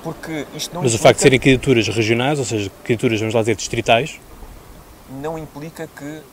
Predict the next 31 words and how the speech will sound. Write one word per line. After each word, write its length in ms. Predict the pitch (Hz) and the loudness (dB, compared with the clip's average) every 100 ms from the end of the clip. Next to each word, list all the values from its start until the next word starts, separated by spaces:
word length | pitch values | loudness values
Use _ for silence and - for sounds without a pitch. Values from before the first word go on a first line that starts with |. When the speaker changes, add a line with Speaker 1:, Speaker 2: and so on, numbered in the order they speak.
| - | -18
Speaker 1:
sequer, 420 | - - 135 104 - - - - | -16 -12 -8 -8 -10 -16 -16 -14
ah, 340 | 104 101 90 87 - - - | -8 -6 -4 -8 -12 -20 -20
o 60 | 101 | -16
Seixal, 540 | 127 117 135 123 85 - - | -12 -4 0 0 0 -8 -6
Almada, 480 | 101 113 117 98 82 87 | -4 -2 -4 -6 -12 -10
Moita, 360 | 117 120 - - | -8 -8 -14 -10
toda 200 | 151 143 | -6 -2
a 40 | 131 | -2
margem 320 | 127 107 110 | -4 -8 -12
sul 320 | - 117 87 - - - - - | -14 -14 -16 -20 -20 -20 -20 -16
e 180 | 127 139 | -10 -8
a 40 | |
restante 220 | 117 - 110 | -8 -10 -14
península 220 | 110 - | -14 -14
de 60 | |
Setúbal 240 | 131 123 143 - - - | -14 -14 -16 -18 -20 -14
saiam 520 | - - 147 160 170 - - - | -6 0 0 0 -8 -14 -18 -4
da 140 | 117 | 4
área 300 | 127 139 113 | 4 4 0
metropolita-, 460 | 107 110 - 101 107 | -6 -12 -14 -16 -14
metropolitana 640 | 117 117 - 110 95 101 98 | -14 -14 -16 -18 -12 -12 -12
de 60 | |
Lisboa 420 | 107 104 117 131 147 | -14 -14 -12 -14 -12
como 200 | - 143 | -12 -6
área 160 | 147 147 | -2 -2
administrativa. 500 | 151 151 165 139 98 - - - | -4 -8 -14 -14 -14 -14 -14 -12
O 80 | 131 | -12
que 100 | 156 | -12
implica 340 | 139 170 196 | -12 -12 -10
é 120 | 151 104 | -8 -8
que 360 | - - - | -8 -8 -8